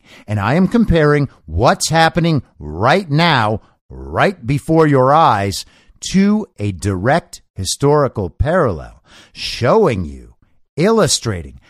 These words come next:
how very dangerous the time we are in right now is, because we can see from history's atrocities where this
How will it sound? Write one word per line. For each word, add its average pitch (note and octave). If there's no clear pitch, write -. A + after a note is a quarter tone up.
how F3+
very A3+
dangerous E3+
the D#3
time G3
we F#3+
are D3
in C3
right E3
now D3
is, F#3
because E3
we C#3+
can C#3+
see G#3
from B2+
history's B2+
atrocities G#2+
where D3
this A2